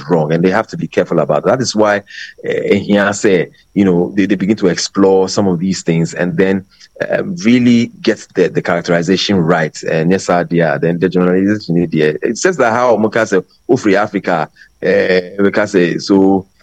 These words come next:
uh, do you live on trees, uh, or, you know, do you chat with animals? <laughs> It's just that generalization thing, which is very wrong. Well, and I think that need a, mo, mo here, uh, quite a, a lot of education as far as that is concerned.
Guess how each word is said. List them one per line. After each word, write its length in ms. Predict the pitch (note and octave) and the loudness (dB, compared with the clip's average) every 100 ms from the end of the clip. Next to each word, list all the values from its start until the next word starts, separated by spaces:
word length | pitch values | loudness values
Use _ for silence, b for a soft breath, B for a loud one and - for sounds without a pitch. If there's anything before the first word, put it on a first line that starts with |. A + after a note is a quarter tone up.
| _ - | _ -6
uh, 180 | - E2+ | -2 0
do 300 | E2+ - - F2 | -2 -8 -14 0
you 180 | G#2 | 2
live 240 | G#2 G2+ E2+ | 4 2 2
on 160 | F2+ | -2
trees, 560 | E2+ F#2 F2+ F2 E2+ - B B - | -2 0 2 2 0 -10 B B -4
uh, 320 | E2 E2 E2 - | 0 2 2 2
or, 600 | - F2+ F2+ F2+ F2 F#2 | 2 4 4 2 2 2
you 120 | G2+ | 0
know, 160 | F#2 F2 | 0 0
do 100 | E2+ | 0
you 160 | F#2+ | -2
chat 260 | F2+ - - | 0 -2 -2
with 120 | E2+ | 0
animals? 580 | D#4+ F#2 F#2 E2+ - D#4+ - | 0 2 0 0 0 0 -2
<laughs> 180 | F4 - | -4 -2
It's 300 | A#2 C#3 - | 0 0 0
just 260 | - - - | -2 -4 -4
that 180 | A#2+ | -2
generalization 800 | F#2+ G2+ F#2 F2+ F2 G2 - G#2 | 0 0 2 2 2 0 0 -2
thing, 220 | G2 F2+ E2+ | 0 0 0
which 160 | F2+ | -2
is 80 | E2 | -2
very 220 | F2 F2 | 0 0
wrong. 360 | E2 D#2 D2 C#2+ | 0 -2 -4 -8
Well, 280 | - F2 D#2+ | -4 -2 0
and 220 | E2 F2+ | 0 2
I 120 | F2 F2+ | 2 0
think 180 | A2+ | 0
that 100 | G2 | 0
need 140 | F2+ G2 | 0 0
a, 140 | E2+ - B B _ - | -2 -4 B B _ -2
mo, 160 | G#2 G2+ | 0 2
mo 140 | A#2+ | 2
here, 280 | A#2 A2 G2 - | 2 2 0 -2
uh, 220 | - - | -6 -6
quite 260 | - G2+ G2 | -2 0 0
a, 40 | |
a 260 | F2 - F#2+ | -2 0 0
lot 140 | G2 | 2
of 100 | F#2 | 0
education 560 | E2+ D2+ - F2+ F#2 E2+ | -2 -2 -2 0 0 0
as 160 | D2+ | 0
far 100 | F2+ | -2
as 140 | D#2+ D2+ | 0 -2
that 160 | D2+ | -6
is 100 | D2 | -10
concerned. 580 | - D2 C#2 D2+ C2+ | -4 -4 -2 -2 -4